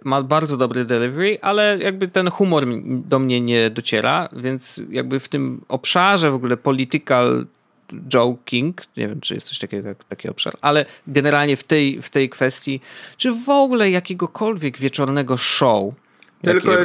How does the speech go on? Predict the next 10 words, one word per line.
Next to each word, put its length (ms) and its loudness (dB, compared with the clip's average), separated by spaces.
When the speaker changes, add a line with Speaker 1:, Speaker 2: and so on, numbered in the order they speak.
Speaker 2:
jest 140 -2
Speaker 1:
byłoby 180 4
Speaker 2:
podcast. 220 0
Speaker 1:
produkowane 540 0
w 60 -16
Polsce, 480 -2
poza 320 2
jest 180 2
Podcast 380 -8
oczywiście, 500 -6